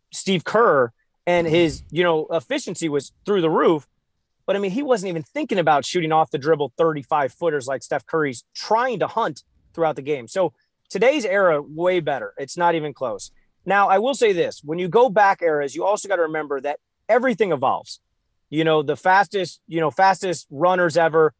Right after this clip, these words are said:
they keep getting their records broken. You know, the fastest swimmers ever, they get their records broken. You know, all sports have, have improved over time because,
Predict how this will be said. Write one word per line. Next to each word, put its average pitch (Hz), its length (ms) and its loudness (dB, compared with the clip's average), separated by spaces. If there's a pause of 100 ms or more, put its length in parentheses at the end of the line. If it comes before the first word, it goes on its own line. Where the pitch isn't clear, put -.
(140)
they 170 140 -2
keep 185 340 -8
getting 160 360 2
their 156 120 6
records 143 400 2
broken. 117 400 0
You 139 120 -6
know, 143 40 -4
the 143 100 -2
fastest 180 440 2
swimmers 175 280 0
ever, 165 220 4
they 196 140 -4
get 190 180 -2
their 175 100 0
records 147 360 -4
broken. 143 380 -6
You 170 100 0
know, 170 120 -2 (380)
all 240 220 4
sports 190 420 -4
have, 156 260 -2 (120)
have 147 140 -6
improved 151 420 -4
over 135 160 -4
time 139 400 -6 (260)
because, 180 480 2